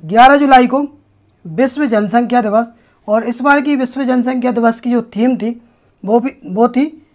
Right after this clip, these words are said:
महामारी के बीच महिलाओं और लड़कियों के स्वास्थ्य और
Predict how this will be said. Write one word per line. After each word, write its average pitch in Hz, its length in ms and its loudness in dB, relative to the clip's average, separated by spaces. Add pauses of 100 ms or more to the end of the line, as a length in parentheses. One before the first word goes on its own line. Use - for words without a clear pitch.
(280)
महामारी 240 800 4
के 240 160 -2
बीच 220 300 -4 (220)
महिलाओं 240 440 2
और 226 180 0
लड़कियों 220 500 0
के 240 120 -2
स्वास्थ्य 226 580 0
और 143 160 -10